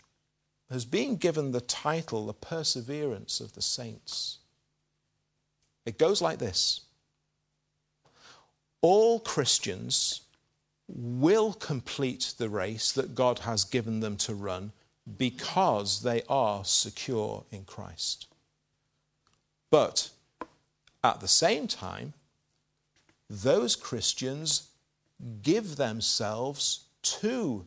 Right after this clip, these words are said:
the running of the race. So you,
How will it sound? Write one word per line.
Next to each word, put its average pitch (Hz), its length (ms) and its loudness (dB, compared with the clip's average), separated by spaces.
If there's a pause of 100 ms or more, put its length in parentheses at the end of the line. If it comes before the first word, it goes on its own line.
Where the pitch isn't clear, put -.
(100)
the 110 180 0
running 107 540 -6 (200)
of 98 360 -6 (220)
the 107 100 -6
race. 92 580 -4 (4000)
So 160 400 6 (460)
you, 147 440 4